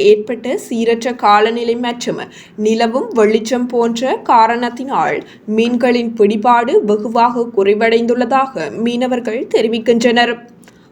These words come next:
ஒரு கிலோ விளை மீன் ஆயிரத்து அறுநூறு ரூபாவாகவும், பாறை மீன் ஒரு கிலோ இரண்டாயிரத்து நானூறு ரூபாவாகவும், இறால் ஒரு கிலோ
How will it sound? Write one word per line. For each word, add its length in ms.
ஒரு 280
கிலோ 320
விளை 340
மீன் 260
ஆயிரத்து 540
அறுநூறு 500
ரூபாவாகவும், 920
பாறை 400
மீன் 220
ஒரு 260
கிலோ 360
இரண்டாயிரத்து 760
நானூறு 640
ரூபாவாகவும், 960
இறால் 440
ஒரு 280
கிலோ 300